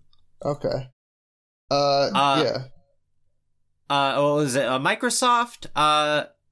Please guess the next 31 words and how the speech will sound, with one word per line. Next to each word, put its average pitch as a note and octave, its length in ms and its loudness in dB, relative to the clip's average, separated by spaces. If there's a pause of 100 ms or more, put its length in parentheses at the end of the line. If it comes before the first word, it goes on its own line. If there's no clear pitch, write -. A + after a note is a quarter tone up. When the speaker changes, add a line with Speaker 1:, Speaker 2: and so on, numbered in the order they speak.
(460)
Speaker 2:
Microsoft G#3 400 -2
also D#3+ 320 0
had D#3+ 340 0
a C#3 80 -2
lot C#3+ 240 0
of D3 260 -6
games. C#3+ 380 -2
Actually, E4+ 400 0
you A#3+ 60 -6
know, A3+ 160 -2
this, F#4+ 380 -2
this, - 420 -2 (720)
this A4+ 120 0
showcase E3 360 -2
isn't A#2+ 240 -4
that F2+ 260 -2
bad. F2 440 -4
Uh, G#2+ 360 0
they C#3 140 -2
had, D3+ 240 -4 (100)
uh, B2 180 -2
Blinx, D3 560 -4
the - 80 -8
Time G#2 320 -4
Sweeper. D#3+ 440 -4
People G2+ 260 -6
love A2 300 -2
Blinx, G#2+ 420 -4
I F2+ 80 -4
think. F#2+ 460 -6 (600)
Uh, G#2+ 320 0